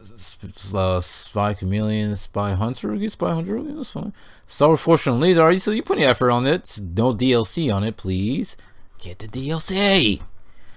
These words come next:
Stardust Vanguard, Star Wars Stories. Oh, Street Fighter X Tekken. Mm, you got the Vita one. Okay. You got Strider also? Shit. Fuck, dude.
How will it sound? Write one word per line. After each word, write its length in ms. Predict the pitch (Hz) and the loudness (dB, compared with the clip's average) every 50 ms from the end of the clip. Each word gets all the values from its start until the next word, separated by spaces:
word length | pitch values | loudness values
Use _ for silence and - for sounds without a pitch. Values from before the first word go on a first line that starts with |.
| - - - - - - | -16 -18 -20 -20 -18 -10
Stardust 440 | - - 110 110 107 110 113 95 92 | -4 0 0 2 2 2 0 0 0
Vanguard, 800 | 117 120 120 123 117 101 127 123 123 123 123 123 123 127 120 - | 0 0 0 0 2 2 4 4 4 4 4 4 2 2 0 -4
Star 480 | - - - - - 117 117 120 120 | -4 -4 -4 -2 0 2 2 2 2
Wars 540 | 117 117 120 120 120 120 120 120 120 110 101 | 2 4 4 4 4 4 4 2 2 0 -4
Stories. 1500 | - - - - - - - - - 113 117 117 117 117 117 120 117 120 120 117 117 117 110 101 - - - - - - - - - - - - - - - - - - - - | -6 -8 -10 -10 -10 -12 -10 -6 -2 0 2 2 2 2 0 0 0 -2 -2 -2 -2 -2 -4 -6 -8 -10 -10 -12 -12 -14 -16 -18 -20 -20 -20 -20 -20 -20 -20 -20 -20 -20 -14 -6
Oh, 160 | 143 165 165 | -4 -2 -2
Street 160 | 123 - - | -2 -2 0
Fighter 180 | 180 202 196 202 | 2 4 4 4
X 140 | 214 202 - | 4 2 2
Tekken. 300 | - 113 110 104 139 143 | 2 2 2 0 -2 -2
Mm, 260 | 156 170 185 151 113 | 0 0 2 2 0
you 60 | 117 | 2
got 160 | - - - | 0 0 0
the 60 | - 80 | -2 -6
Vita 300 | 78 80 95 147 185 170 | -8 -4 0 0 2 2
one. 200 | 120 104 85 87 | 2 0 0 -2
Okay. 480 | 127 147 - - 90 92 113 143 151 - - - - - | -2 -4 -4 -2 -2 0 0 -2 -4 -6 -14 -20 -14 -6
You 100 | 143 143 | 0 0
got 160 | 143 - - | 2 2 0
Strider 440 | - - - 104 127 156 165 180 175 | -2 -2 2 4 6 6 6 6 6
also? 300 | 180 196 196 - 226 214 | 6 4 4 2 0 -2
Shit. 680 | - - - - - - - - - 156 123 - - - - - - - - - - - - - - - - - - - - - - - - - - - - - - | -2 -4 -6 -6 -8 -8 -8 -4 -2 0 0 -2 -2 -6 -14 -20 -20 -20 -20 -20 -20 -18 -18 -16 -14 -12 -12 -12 -12 -16 -18 -20 -20 -20 -20 -20 -20 -20 -20 -20 -20
Fuck, 560 | - - - - - 123 135 139 143 113 98 | -18 -18 -14 -6 0 4 6 6 6 6 4
dude. 340 | 87 113 120 123 131 135 131 | 2 2 2 4 2 2 0